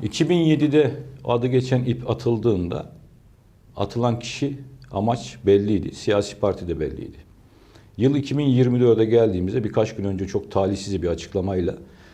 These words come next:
o günkü ipi atılan kişi özgürlük vermek yetmedi, meclisin içine katma cesaretinde bulundular.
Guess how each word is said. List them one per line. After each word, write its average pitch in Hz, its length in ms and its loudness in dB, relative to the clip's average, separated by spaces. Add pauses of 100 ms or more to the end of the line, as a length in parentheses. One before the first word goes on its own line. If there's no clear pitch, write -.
(220)
o 127 140 4
günkü 139 240 2
ipi 117 160 2
atılan 110 340 2
kişi - 460 -6 (300)
özgürlük 110 480 0 (1000)
vermek 107 440 2 (500)
yetmedi, 127 680 2 (160)
meclisin 113 400 2
içine 110 260 -2
katma 104 400 0 (580)
cesaretinde 90 640 2
bulundular. - 400 -8